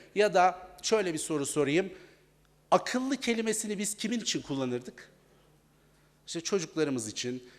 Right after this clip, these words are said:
yeğenlerimiz için. "Ya benim kardeşim akıllıdır." derdik, "zekidir." derdik. Ama biz bugün zeka, akıl, karar alma gibi kavramları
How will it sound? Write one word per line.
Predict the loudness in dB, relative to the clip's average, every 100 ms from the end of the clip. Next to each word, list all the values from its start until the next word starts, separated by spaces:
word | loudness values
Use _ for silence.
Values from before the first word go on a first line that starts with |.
| _
yeğenlerimiz | -2 0 2 0 0 0 0 -2
için. | -6 -6 -8 -12 -20 _ 0
"Ya | 0 2
benim | 2 4
kardeşim | 4 4 2 -6 -4
akıllıdır." | -6 -4 -4 -4 -2 -4 -4 -18 _
derdik, | 4 4 2 -6
"zekidir." | -8 0 2 2 2 2 2 2
derdik. | 2 2 0 -10 -14 -18 -18 _ _ -2
Ama | 0 2
biz | 2 0
bugün | -4 0 0 -2 -12 -20 -14
zeka, | -8 4 4 6 6 6 4 -2 -18 -20 4
akıl, | 4 6 8 8 8 -6 -14 -20 -20 _ _ _ _ _
karar | 0 6 8 12
alma | 12 10 4
gibi | 0 -2 -2
kavramları | 2 4 6 4 4 2 2 0